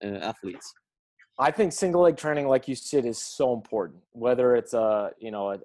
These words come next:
Speaker 2: a single leg squat or a Bulgarian split squat or, uh, a single leg deadlift, I think it's extremely important because when you go single leg, you have to have that much more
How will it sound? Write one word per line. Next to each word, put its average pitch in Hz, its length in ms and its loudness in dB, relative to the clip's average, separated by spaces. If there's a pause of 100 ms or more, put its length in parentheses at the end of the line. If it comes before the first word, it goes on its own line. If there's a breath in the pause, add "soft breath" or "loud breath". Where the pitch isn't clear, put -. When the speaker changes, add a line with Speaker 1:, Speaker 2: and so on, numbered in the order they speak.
(120)
Speaker 2:
a 104 40 -8
single 170 320 -2
leg 156 180 0
squat 143 560 0
or 113 220 -2
a 104 60 -4
Bulgarian 127 580 0
split 135 300 -4
squat 127 580 0
or, 110 560 -4 (320)
uh, 104 220 -2
a 107 40 -8
single 143 280 -4
leg 123 160 -2
deadlift, 127 340 0
I - 60 -8
think 160 200 -8
it's 151 120 -4
extremely 151 480 -8
important 117 440 -8
because 127 440 0 (400 soft breath)
when 156 240 -4
you 214 80 -4
go 190 180 4
single 233 400 0
leg, 131 180 2
you 127 100 -10
have 156 260 -4
to 160 80 -8
have 135 280 -2
that 135 240 2
much 131 280 -4
more 120 360 -2